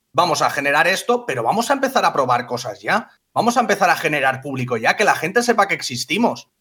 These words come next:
Ya hace siete meses que saben los del Spiel que van a montar un directo.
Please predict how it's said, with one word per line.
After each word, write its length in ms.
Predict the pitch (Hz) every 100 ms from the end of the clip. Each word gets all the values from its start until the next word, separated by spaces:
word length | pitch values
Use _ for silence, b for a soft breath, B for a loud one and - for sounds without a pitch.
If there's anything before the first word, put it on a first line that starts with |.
| _ _ _ _ -
Ya 320 | 147 180 160
hace 440 | 190 233 156 -
siete 440 | - - 180 165 156
meses 360 | 151 151 139
que 100 | -
saben 260 | 151 156 151
los 160 | 143 139
del 160 | 147
Spiel 220 | 139 156 143
que 80 |
van 140 | 143 139
a 40 |
montar 480 | 139 131 139 135 123 B _ -
un 180 | 165
directo. 560 | 151 143 131 127 104 -